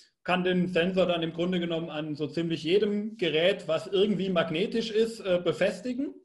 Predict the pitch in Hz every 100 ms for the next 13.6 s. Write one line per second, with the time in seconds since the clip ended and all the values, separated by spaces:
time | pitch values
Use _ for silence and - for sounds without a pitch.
0 | _ - 185 185 175 196 226 226 196 185
1 | 180 190 190 - 220 254 269 254 214 240
2 | 247 - _ _ _ _ 208 202 208 -
3 | 175 - 180 185 185 165 185 185 151 165
4 | 185 165 156 175 165 151 147 147 185 208
5 | 240 240 180 170 175 160 170 165 160 165
6 | 175 226 233 226 208 202 202 202 202 196
7 | 190 180 180 180 185 185 165 170 151 147
8 | 147 151 143 139 156 170 156 151 143 147
9 | 143 139 131 139 131 127 120 120 117 127
10 | 127 135 - 120 123 127 - 139 131 117
11 | 110 - _ _ _ _ - 220 - 240
12 | 220 208 208 208 - 170 175 175 147 151
13 | 131 123 120 113 110 107